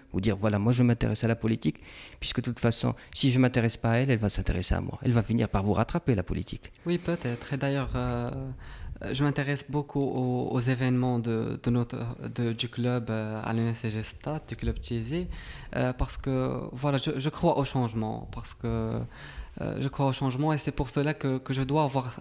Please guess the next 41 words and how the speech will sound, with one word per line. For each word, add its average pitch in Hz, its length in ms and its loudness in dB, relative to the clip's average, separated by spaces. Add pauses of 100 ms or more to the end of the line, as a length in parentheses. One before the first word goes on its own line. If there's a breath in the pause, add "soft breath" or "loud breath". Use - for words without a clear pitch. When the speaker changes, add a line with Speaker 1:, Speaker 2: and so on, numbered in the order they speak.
(140)
Speaker 2:
des 123 420 -2
informations, 123 920 0
voilà, 151 260 2
des 151 140 2
bases 113 480 0
pour, 113 240 2
euh, 110 260 0 (480 loud breath)
pour - 140 2
savoir 131 320 0
ce - 60 -4
qui 139 100 2
se - 80 -4
passe 135 160 0
actuellement. 127 680 -2 (460 loud breath)
Parce - 220 -6
que, - 100 -4
euh, 120 640 -2 (160)
comme, 127 280 4
euh, 113 640 -2 (240 loud breath)
comme 139 120 2
vous 123 180 2
allez 123 260 2
dire, 143 340 -2
euh, 113 260 -4 (220 loud breath)
comme 135 120 0
vous 120 120 0
avez 120 240 2
dit, 139 240 2
euh, 120 360 -2 (160)
trop, 135 320 -4
tôt 131 260 2
ou 123 60 2
tard, 151 380 0
euh, 120 280 -2 (680 loud breath)
euh, - 200 -6 (640)
on 139 120 0
doit 139 160 2
s'intéresser 139 500 -4
à 123 60 -2
la 117 120 -4
politique. - 640 -8